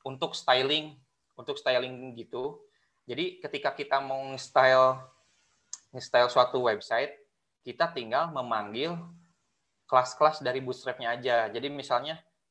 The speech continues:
jadi kita nggak usah, eh, meng-stylenya itu sendiri, kayak warna, kayak, eh, apa, eh, sizing gitu, kayak ukuran, itu pa-, udah responsif dengan berbagai platform,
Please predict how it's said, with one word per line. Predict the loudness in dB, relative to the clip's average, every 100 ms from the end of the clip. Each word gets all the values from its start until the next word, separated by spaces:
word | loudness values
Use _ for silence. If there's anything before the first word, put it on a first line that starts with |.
| _
jadi | -14 -10
kita | -8 -6 -4
nggak | -4
usah, | -2 -2 -4 -10 _ _ _ _ _ _ -10
eh, | -8 -6 -8
meng-stylenya | -10 -8 -2 -2 -2 -6
itu | -6
sendiri, | -2 0 2 2 0
kayak | -4 -2
warna, | 4 4 4 -2 -2 -2 -4 -4
kayak, | -4 0 -2 -4 -10 _ _ _ _ _ _ -8
eh, | -6 -2 -2
apa, | -2 -4 -6 _ _ _ _ _ _ _ -12
eh, | -10 -10 -12 _ _
sizing | -4 -4 -4 -6 -6 -6
gitu, | -6
kayak | -2 0 0 -2 -12 _ _ -16
ukuran, | -12 -4 2 4 4 0 -6 -16 -20 _
itu | -8 -6 -4 -2
pa-, | -2 -2
udah | -2 -2 -2
responsif | -4 -2 -4 -4 -8 -8
dengan | -8 -8 -8 -12 _ -6
berbagai | 0 2 2 2
platform, | 0 -2 0 -2 -2